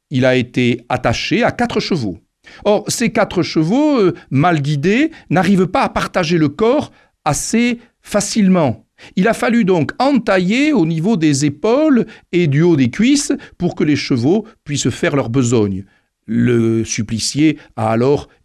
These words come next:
évidemment, crié abominablement. Une grande partie de la foule n'a o-, pas osé regarder la fin du supplice, mais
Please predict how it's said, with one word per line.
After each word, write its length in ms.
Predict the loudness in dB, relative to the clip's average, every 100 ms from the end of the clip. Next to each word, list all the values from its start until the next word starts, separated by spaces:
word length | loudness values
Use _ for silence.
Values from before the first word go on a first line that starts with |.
| -4
évidemment, 540 | -2 0 0 -2 -4 -10 _
crié 440 | -6 -2 2 0 -2 _
abominablement. 1040 | -2 0 0 0 0 0 0 0 -2 -6 -16 _ _ _ _ _ _ _
Une 240 | 2 4
grande 400 | 4 2 2 2
partie 460 | 0 -2 -4 -4 -2
de 80 | 0
la 80 | 0
foule 480 | 0 0 2 2 -2 -14 _ -4
n'a 220 | 0 4
o-, 180 | 4 4
pas 240 | 2 2
osé 340 | 4 2 2 2
regarder 580 | 2 2 0 0 0
la 120 | 0 -2
fin 300 | -2 -2 0
du 160 | -4
supplice, 580 | -8 -10 -4 -2 -2 -2 -4 -6 _ _ _
mais 420 | -2 0 0 -2